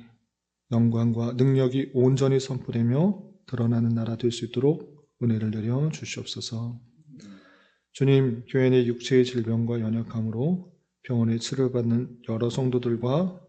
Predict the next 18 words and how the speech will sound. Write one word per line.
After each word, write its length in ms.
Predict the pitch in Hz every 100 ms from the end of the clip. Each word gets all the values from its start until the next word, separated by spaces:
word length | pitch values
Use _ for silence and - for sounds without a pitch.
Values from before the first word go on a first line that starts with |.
| _
그 160 | -
가족들이 500 | 131 117 120 120 139
있사오니 500 | 113 - 113 110 113 117 - _ _ _ _ _ _ _
주님 240 | - 151
붙들어 300 | 147 - 143
주셔서 560 | 131 - 123 127 123 - -
건강하게 680 | - 123 120 120 117 120 123
잘 340 | 123 113 117 123
회복될 440 | 139 135 127 127
수 140 | 123
있도록 600 | 120 - 123 156 165 -
은혜를 320 | 127 120 117 113
더하여 420 | 110 113 131 147
주옵시며 680 | 147 117 113 - 113 117 117 _ _ _ - 98 - _ _ _ _
가족의 480 | 139 135 135 139 131
전도와 520 | 131 120 117 120 123
신앙을 520 | - 127 120 123 113
위해 260 | 113 113